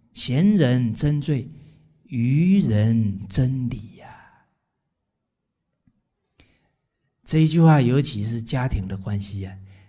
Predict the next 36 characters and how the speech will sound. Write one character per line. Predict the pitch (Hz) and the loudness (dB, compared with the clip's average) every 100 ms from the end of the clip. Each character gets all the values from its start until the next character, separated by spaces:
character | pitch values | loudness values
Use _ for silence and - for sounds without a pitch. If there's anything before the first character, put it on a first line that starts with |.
| _ | _
家 | - 147 | -6 -4
庭 | 151 120 120 | -2 -4 -4
是 | 151 | -8
讲 | - 113 104 | -10 -12 -10
情 | - 110 110 | -10 -6 -4
义 | 165 139 | -2 -2
的 | 113 | -4
地 | 120 107 | -4 -6
方 | 104 98 | -4 -6
啊， | 92 95 - - - - | -8 -14 -18 -20 -20 -10
家 | 127 | -6
庭 | 127 110 101 | -2 -2 -4
不 | 107 | -6
是 | 101 117 | -8 -8
讲 | - - | -10 -14
道 | - 123 104 | -8 -4 -4
理 | 98 | -6
的 | - | -14
地 | - 95 | -14 -14
方 | 104 90 | -14 -18
啊。 | - - _ _ _ _ _ _ _ _ _ _ _ | -20 -20 _ _ _ _ _ _ _ _ _ _ _
哎， | - 110 | -8 -6
在 | 107 139 | -2 -2
家 | - 147 | 0 2
庭 | 147 123 | 2 2
里 | 113 | 0
面 | 120 135 | 0 0
一 | 131 | -2
讲 | - 107 98 | -2 -4 0
道 | 131 | 0
理， | 110 90 95 | 0 -2 -10
感 | - 98 | -12 -12
觉 | 101 101 | -6 -4
怎 | 98 | -4
么 | 95 | -6
样？ | 92 - | -10 -12